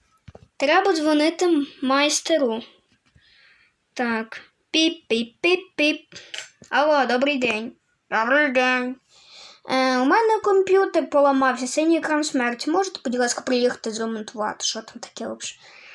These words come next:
Добре. Через п'ять хвилин буду. Окей.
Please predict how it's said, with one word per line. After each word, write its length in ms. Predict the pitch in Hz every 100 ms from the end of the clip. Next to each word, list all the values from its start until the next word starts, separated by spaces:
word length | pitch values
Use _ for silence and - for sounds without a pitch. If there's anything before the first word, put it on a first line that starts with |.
| - - -
Добре. 760 | 254 254 254 247 247 247 247 254 - - _ _ _ _ _ -
Через 240 | 294 277 277
п'ять 280 | 311 302
хвилин 480 | - 262 262 330 294
буду. 300 | 226 208 220 - _ - - - - _ _ _
Окей. 720 | - 285 302 - 226 220 -